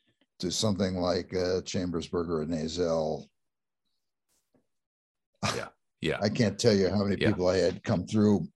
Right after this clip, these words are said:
Speaker 1: and tried out the, the three hundred pound, uh, Nazel we have. And it's like this look on their face.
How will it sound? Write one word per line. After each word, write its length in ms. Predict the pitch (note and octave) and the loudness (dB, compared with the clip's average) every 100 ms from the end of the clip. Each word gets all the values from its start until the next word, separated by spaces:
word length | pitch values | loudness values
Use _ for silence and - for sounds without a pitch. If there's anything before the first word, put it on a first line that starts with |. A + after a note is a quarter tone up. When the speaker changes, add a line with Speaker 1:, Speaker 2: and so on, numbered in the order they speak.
| _ _ - - | _ _ -14 -8
Speaker 1:
and 360 | F#2+ G2 F2+ F2+ | -4 -2 -2 -4
tried 360 | - G#2 G2+ F#2+ | 2 4 4 4
out 340 | F#2+ F#2 - | 4 2 -2
the, 300 | F#2 F#2+ - | -4 -4 -4
the 200 | - F#2 F#2 | -4 -6 -4
three 220 | - G2 | 0 2
hundred 220 | G2+ F#2 | 2 0
pound, 420 | F2+ F2+ F2+ F2+ F2 - - | -2 0 0 -2 -6 -10 -10
uh, 260 | F2+ F#2 F#2 | -6 -6 -4
Nazel 520 | F#2 E2+ F#2+ F#2+ F2+ | -6 -2 0 0 0
we 120 | F2+ | -2
have. 320 | E2+ E2 D#2 C#2+ - | -2 -2 -4 -8 -8
And 120 | F2 | -6
it's 180 | E2 - | -6 -4
like 340 | F#2 D#2 - _ | -4 -4 -8 _
this 220 | F#2+ F#2 | -6 -4
look 260 | F#2+ G#2 G2+ | 0 0 0
on 100 | E2 | 0
their 120 | F2+ | -2
face. 360 | D#2+ - F#2+ | -2 -2 -2